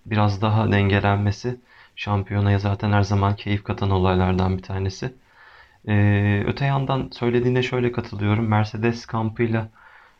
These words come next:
Red Bull kampının hiç bu kadar kızıştığını görmemiştik. Ve muhtemelen daha da ateş çıkacak yani bu şeyden, savaştan. O açıdan, e, keyifli bir sezona doğru gidiyoruz. Bu arada Hamilton'ın sol ön lastiğinde de,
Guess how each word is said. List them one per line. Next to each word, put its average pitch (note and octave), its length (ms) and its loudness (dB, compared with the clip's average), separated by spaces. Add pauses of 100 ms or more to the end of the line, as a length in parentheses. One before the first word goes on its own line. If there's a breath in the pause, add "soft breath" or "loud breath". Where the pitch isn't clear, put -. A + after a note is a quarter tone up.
Red G#2 180 2
Bull A#2 160 0
kampının A2+ 480 0
hiç - 160 -6
bu - 60 -14
kadar G#2+ 300 -2
kızıştığını G#2+ 520 -4
görmemiştik. A2 800 0 (360 loud breath)
Ve G#2 80 0
muhtemelen G#2+ 640 0 (180)
daha G#2 240 2
da G2 140 0 (140)
ateş A#2 340 -2
çıkacak F#2+ 440 -2
yani F#2 280 2
bu F#2+ 220 2 (280)
şeyden, G2 380 2
savaştan. F#2+ 600 -2 (500 loud breath)
O F#2 120 -4
açıdan, G2 500 0
e, F#2+ 160 -4
keyifli G2 360 -2
bir G2 60 2
sezona G2 400 0
doğru G2 220 2
gidiyoruz. G#2 560 -2 (380 loud breath)
Bu B2+ 120 0
arada D3 380 -2 (140)
Hamilton'ın C#3+ 520 -4
sol - 440 -4
ön B2+ 180 2
lastiğinde B2 540 0
de, B2 160 0